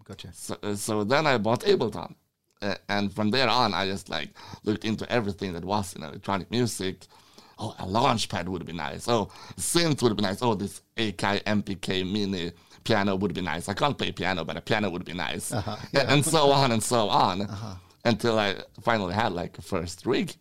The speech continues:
Speaker 1: So you're a gearhead, really?
Speaker 2: Yeah, yeah.
Speaker 1: Yeah.
Speaker 2: Th-, that's, yeah.
Speaker 1: Yeah, you like, you like the kit.
Speaker 2: I like the kit.
Speaker 1: So, so just, just to sort of clarify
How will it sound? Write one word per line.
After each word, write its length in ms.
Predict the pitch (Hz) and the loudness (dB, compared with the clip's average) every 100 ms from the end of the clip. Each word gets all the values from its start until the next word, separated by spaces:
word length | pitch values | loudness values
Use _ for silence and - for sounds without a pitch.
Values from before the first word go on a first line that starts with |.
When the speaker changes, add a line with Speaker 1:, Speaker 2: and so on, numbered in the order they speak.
| _ | _
Speaker 1:
So 160 | - 127 | -4 -2
you're 200 | 147 202 | 2 2
a 40 | |
gearhead, 520 | - 147 143 104 92 92 | 2 0 0 -2 -6 -4
really? 380 | 120 120 110 - | 2 2 0 0
Speaker 2:
Yeah, 280 | 131 160 117 | 4 4 4
yeah. 380 | 120 135 110 - | 6 6 4 0
Speaker 1:
Yeah. 180 | - 113 | -2 -2
Speaker 2:
Th-, 240 | 107 107 | -2 -2
that's, 300 | 120 120 113 - | 0 0 -2 -6
yeah. 320 | 196 311 - 220 - | 0 0 0 -6 -4
Speaker 1:
Yeah, 200 | 127 - | -2 -2
you 160 | 139 143 | -2 0
like, 240 | 151 - | 0 -2
you 140 | 151 160 | -2 0
like 160 | 147 | -2
the 60 | - - | -4 -2
kit. 200 | 135 - - | -2 -2 -2
Speaker 2:
I 100 | 110 | 2
like 200 | 120 107 | 4 2
the 80 | 95 | -2
kit. 340 | - 113 92 - - | -2 -2 -2 -4 -6
Speaker 1:
So, 280 | - 170 160 | 2 2 2
so 180 | - 165 139 - | -2 -2 -2 0
just, 280 | 202 - - | 2 0 -4
just 200 | 190 202 | -4 -2
to 80 | 190 | -2
sort 160 | - 160 | -4 -6
of 100 | 127 | -2
clarify 640 | 143 131 127 120 107 | 0 0 0 0 0